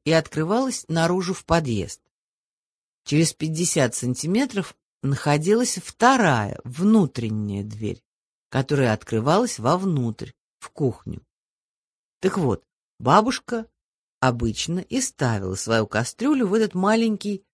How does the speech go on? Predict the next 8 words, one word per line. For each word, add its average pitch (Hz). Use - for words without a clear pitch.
тамбурочек 175
между 139
двумя 143
дверьми. 127
Однажды 277
это 247
закончилось 214
печально. 98